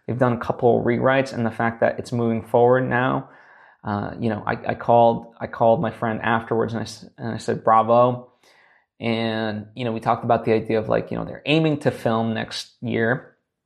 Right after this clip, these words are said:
uh, next summer, but it's like, who knows? And I said, "You know what? Listen,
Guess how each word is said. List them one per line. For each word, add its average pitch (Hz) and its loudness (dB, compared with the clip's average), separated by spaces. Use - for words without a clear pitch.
uh, 120 -6
next 107 -6
summer, 113 0
but 120 -2
it's 117 -2
like, 117 4
who 151 -2
knows? 117 0
And 117 -4
I 123 -2
said, 131 0
"You 135 0
know 135 4
what? 139 2
Listen, - -6